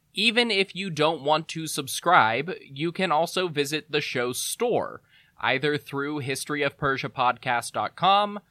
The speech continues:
or history of persia dot launchcart dot com.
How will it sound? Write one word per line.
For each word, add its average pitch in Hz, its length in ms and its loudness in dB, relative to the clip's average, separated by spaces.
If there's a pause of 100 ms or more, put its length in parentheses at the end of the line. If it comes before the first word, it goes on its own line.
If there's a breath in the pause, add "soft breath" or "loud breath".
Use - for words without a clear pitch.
(320 soft breath)
or 208 320 4
history 160 420 -2
of 147 160 -2
persia 127 460 0
dot 113 320 2
launchcart 147 680 0 (140)
dot 120 280 0
com. 92 460 0